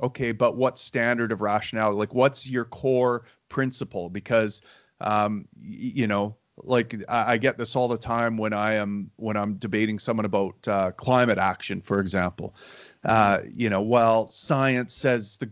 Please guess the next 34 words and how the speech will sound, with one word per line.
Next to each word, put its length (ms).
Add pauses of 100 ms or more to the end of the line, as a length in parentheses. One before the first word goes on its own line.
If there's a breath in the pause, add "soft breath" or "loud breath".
(160)
Earth 260
is 160
warming." 580 (220)
I'm 100
like, 140
"Okay, 440
that's," 680 (180)
a-, 140 (260)
and, 340
or 380 (300 soft breath)
science 560
says, 500
uh, 220
there's 220
a 40
catastrophe. 720
But 300 (400)
what 300
I'm 320
trying 240
to 100
understand 580
is 140
why 240
you 140
support 600 (520 soft breath)
this 180
policy 640
or 60
not. 180
Like, 160
what's 240
your 140
highest 560